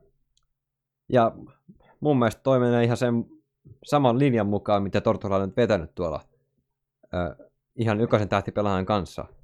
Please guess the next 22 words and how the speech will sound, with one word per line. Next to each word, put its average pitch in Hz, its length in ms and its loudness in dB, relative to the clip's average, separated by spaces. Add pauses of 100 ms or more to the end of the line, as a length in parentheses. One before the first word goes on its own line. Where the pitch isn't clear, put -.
(240)
Et - 240 -10
tota, 90 380 -4 (1000)
siitä 147 200 -2
tuli 170 160 2
kaksi - 480 0 (560)
melkein 117 400 0
identtistä 98 420 -2
merkkausvirhettä 92 840 -4 (420)
yhden 104 280 -4
pelin 92 260 -2
aikana, 85 440 -4 (320)
ja 90 220 -8 (800)
ne 113 60 -4
oli 92 120 -2
sitten - 180 -6
liikaa 92 520 -2 (1000)
Tortorellalle. 101 720 0 (260)
Ja 85 160 -10
tota, 87 400 -6 (1900)
mä 131 80 0
jotenkin 131 260 2
näen 123 300 2